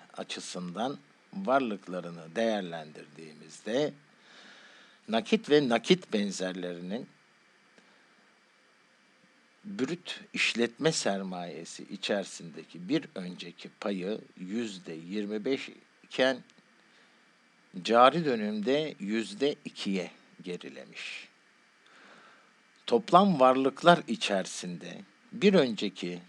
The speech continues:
dönemdeki yüzde yirmi olan payı cari dönemde bir altmış yediye toplamda yüzde doksan iki azalış göstermiş.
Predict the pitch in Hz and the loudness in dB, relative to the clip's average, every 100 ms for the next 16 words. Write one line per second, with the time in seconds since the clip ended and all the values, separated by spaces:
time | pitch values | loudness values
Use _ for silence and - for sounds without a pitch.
0 | - 104 104 101 92 90 - 90 92 - | -4 0 0 0 -4 -8 -8 -8 -8 -6
1 | 101 123 113 117 127 98 98 104 131 - | -4 -4 -4 0 2 2 -4 -4 -6 -6
2 | 90 82 82 - _ - 127 123 95 107 | -6 -8 -8 -14 _ -4 2 2 2 -2
3 | - _ _ _ _ _ _ _ - - | -8 _ _ _ _ _ _ _ -20 -20
4 | - _ _ _ _ _ - 98 113 120 | -20 _ _ _ _ _ -12 2 8 8
5 | 156 165 120 110 107 104 143 151 147 _ | 8 6 4 4 0 2 2 2 -4 _
6 | _ _ _ _ 101 107 147 135 - 98 | _ _ _ _ -8 0 0 0 -8 -8
7 | - 170 - - 90 107 110 120 135 139 | -8 -10 -8 -8 -4 -4 2 4 6 4
8 | - _ _ - 127 135 120 117 110 107 | 0 _ _ -2 0 0 -2 -2 -2 0
9 | 127 127 - 95 113 127 101 98 95 90 | 0 0 -4 -4 -2 -2 -4 -6 -8 -2
10 | 117 113 - 101 90 - - 113 - 139 | -2 -2 -4 -4 -4 -8 -10 -4 4 4
11 | 143 - _ _ - 95 90 87 - - | 4 -2 _ _ -6 -4 -6 -8 -10 -12
12 | - - - - - - - - | -12 -12 -12 -16 -16 -16 -14 -16